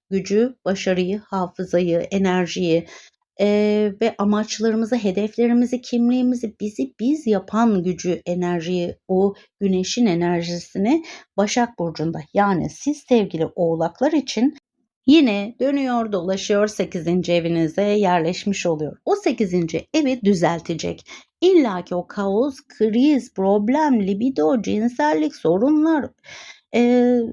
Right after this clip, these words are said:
bu ölüm evidir aslında sekizinci ev. Bir şeyler içinizde mi ölüyor? Bir kişileri mi içinizde bitiriyorsunuz? Kaosları mı bitiriyorsunuz? Ya da bitmesi gereken bir iş mi var?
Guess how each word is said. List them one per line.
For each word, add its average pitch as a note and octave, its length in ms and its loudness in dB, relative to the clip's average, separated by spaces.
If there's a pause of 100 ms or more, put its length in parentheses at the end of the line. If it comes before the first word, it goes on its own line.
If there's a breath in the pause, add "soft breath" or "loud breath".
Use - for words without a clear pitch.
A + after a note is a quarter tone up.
(140)
bu B3 300 -4
ölüm A3 420 2
evidir E3 580 -4
aslında E3+ 560 -4
sekizinci F3 640 0
ev. D#3 240 2
Bir C4+ 120 4
şeyler C#4+ 600 0
içinizde A3 540 -2
mi G#3+ 120 2
ölüyor? D#3 380 -4
Bir E3+ 240 -6
kişileri F#3+ 520 0
mi F#3+ 240 2 (440 loud breath)
içinizde F3 540 -2
bitiriyorsunuz? E3+ 960 -2
Kaosları G#3 580 2
mı A#3+ 160 2
bitiriyorsunuz? E3+ 840 -4 (400 loud breath)
Ya B3 120 2
da B3 180 0 (560)
bitmesi A#3 580 0
gereken G#3+ 500 2
bir G#3+ 240 2
iş A#3 280 -2
mi E3+ 140 -4
var? E3 220 -6